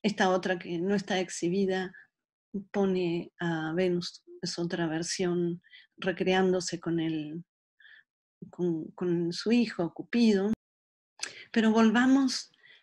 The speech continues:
eh, a la Venus de Urbino. Esta obra es muy inquietante, sobre todo por la mirada de la mujer. O sea, es distinto una mujer que pasivamente se deja mirar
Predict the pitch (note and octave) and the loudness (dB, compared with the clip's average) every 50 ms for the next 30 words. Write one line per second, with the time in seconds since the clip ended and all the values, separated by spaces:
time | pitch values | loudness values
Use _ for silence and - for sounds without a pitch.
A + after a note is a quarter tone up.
0 | _ _ _ _ _ _ - G3+ F#3+ F#3 F#3 F#3 F3+ F3+ - F#3 G3 F#3+ F3+ F3+ | _ _ _ _ _ _ 0 2 2 2 2 0 -2 0 2 2 2 2 2 0
1 | F#3+ F#3+ F#3+ F#3+ F#3 F3 F#3+ F3+ F3+ F3 E3+ F3 E3+ E3+ E3+ E3+ F3+ F3 _ _ | 0 0 0 0 -2 -2 -4 -4 -4 -4 -4 -4 -4 -4 -4 -8 -10 -12 _ _
2 | _ _ _ _ _ _ _ _ - - - - - - - - - - - - | _ _ _ _ _ _ _ _ -20 -20 -20 -20 -20 -20 -18 -18 -18 -18 -20 -20
3 | _ _ _ - C4 B3+ - - C#4 C4+ B3 B3 B3 B3+ C4 C4 C4 - - - | _ _ _ -4 -4 -2 0 0 2 2 2 2 2 2 4 4 4 2 0 -2
4 | - - A#3 A3+ A3+ - - F3+ A3+ C4 C#4+ D4 D4 D4 C#4 C4 A#3 - A#3 A3 | -4 -2 -2 -2 -2 -6 -2 2 6 8 8 10 10 10 10 8 6 6 2 2
5 | - G3 F3+ F#3 F#3 F3+ F3 G3 G3 G3 - _ _ - - A#3+ A3+ A3+ A3+ A#3 | 2 2 0 0 -2 -4 -4 -4 -4 -4 -4 _ _ -8 -4 -2 0 0 0 0
6 | A3+ A3 G3 F3 F3+ F3+ F#3 F#3+ - _ _ - _ _ - - G#3+ G#3 G3+ G3+ | 0 0 0 0 0 -2 -4 -6 -10 _ _ -20 _ _ -6 -4 -2 0 2 2
7 | G#3 G#3 G#3 G#3+ G#3 F#3+ F3 F3+ F3 F3 F3 D3+ - - _ _ _ _ _ _ | 4 4 4 2 2 2 0 0 -2 -2 -4 -4 -8 -12 _ _ _ _ _ _
8 | - D#4 B3 F#3+ F#3+ F3+ E3+ E3 E3+ F3 E3+ - - D#3 A#2 E3 - - - _ | -10 -8 -4 -2 -2 -2 -2 -2 -2 -4 -4 -6 -8 -10 -10 -10 -12 -14 -18 _
9 | _ _ _ - - - - - - _ - G3 G3 G3 F#3 F3+ - - - - | _ _ _ -20 -20 -20 -20 -20 -10 _ -4 -2 0 0 0 0 -2 -2 -2 0
10 | A#3+ A3 A3 G#3 - - - A3 G3+ F#3+ F3+ F3 F3 E3+ E3 - - _ _ - | 0 0 0 -2 -4 0 2 2 4 2 2 0 -4 -4 -6 -6 -8 _ _ 0
11 | G3 G3 F#3 F3 F3 F3 F3 - - F3+ F3+ E3+ - _ _ - - F3 F3 E3+ | 0 2 2 0 0 -2 -4 -4 -4 -4 -4 -4 -8 _ _ -10 -8 -6 -4 -4
12 | D#3+ - - - F3 F3+ - - A#3 G#3+ G3 G3+ F#3+ F#3+ F#3 F#3 F3+ F3 F3 - | -6 -8 -4 -2 -2 -2 2 2 4 6 6 6 4 4 4 4 4 2 2 0
13 | F3+ E3+ - - F#3+ F3 F#3+ F3+ - - F#3 G3 G#3 G#3 G#3+ G#3+ G#3+ G#3+ A3 | -4 -4 -4 -4 -4 -4 -4 -4 -4 -2 0 0 2 2 0 -2 -2 -4 -6